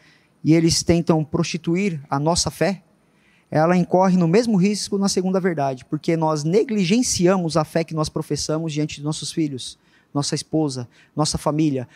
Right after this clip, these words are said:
nosso trabalho, nossa rede social, a forma com que a gente se comunica com as pessoas. Se nós investíssemos mais tempo em fazer o evangelho conhecido pelo nome do Senhor Jesus, mais do que o nome das nossas convicções,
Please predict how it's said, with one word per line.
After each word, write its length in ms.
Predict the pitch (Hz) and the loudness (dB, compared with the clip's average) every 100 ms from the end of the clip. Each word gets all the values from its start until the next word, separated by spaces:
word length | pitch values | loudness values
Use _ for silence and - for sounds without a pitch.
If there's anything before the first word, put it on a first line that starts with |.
| _ | _
nosso 300 | 151 160 - | -2 0 0
trabalho, 500 | 160 151 151 143 120 - _ | -2 2 2 2 -2 -6 _
nossa 240 | 160 - | -2 0
rede 220 | 156 156 - | 0 0 -4
social, 600 | 156 - 143 139 127 - _ - | -6 -4 -2 -2 -6 -12 _ -8
a 80 | 147 | -4
forma 260 | 185 170 | 0 0
com 100 | 170 | -2
que 80 | 175 | -2
a 40 | |
gente 160 | 175 180 | -2 -2
se 100 | 175 | -4
comunica 460 | 180 170 170 180 165 | -2 0 0 -2 -4
com 100 | 151 | -4
as 60 | |
pessoas. 680 | - 139 - 135 131 - - _ _ _ _ _ _ | -4 -6 -4 -4 -6 -10 -14 _ _ _ _ _ _
Se 180 | - | -2
nós 200 | 156 180 | 2 2
investíssemos 560 | 180 175 - 185 170 160 | 2 2 0 -4 -4 -2
mais 240 | 175 175 | 0 -2
tempo 340 | - 180 185 160 | 0 -2 -2 -4
em 60 | |
fazer 300 | 160 160 165 | 0 0 2
o 20 | 170 | 0
evangelho 400 | 170 160 170 165 | 0 0 0 0
conhecido 680 | 180 160 - - 208 156 - - - | -2 -2 -2 -2 -4 -4 -6 -12 0
pelo 180 | 180 180 | 2 4
nome 300 | 180 247 240 | 4 4 2
do 100 | 202 | -2
Senhor 260 | - 202 | 0 2
Jesus, 320 | 180 170 190 190 | 2 0 0 2
mais 200 | 196 220 | 2 0
do 80 | |
que 100 | 202 | 0
o 40 | 196 | 0
nome 200 | 190 185 | 0 0
das 160 | 170 | 0
nossas 240 | 175 170 160 | 0 -6 -6
convicções, 720 | 170 156 - 190 208 170 - | -4 -4 -4 -4 -2 -4 -8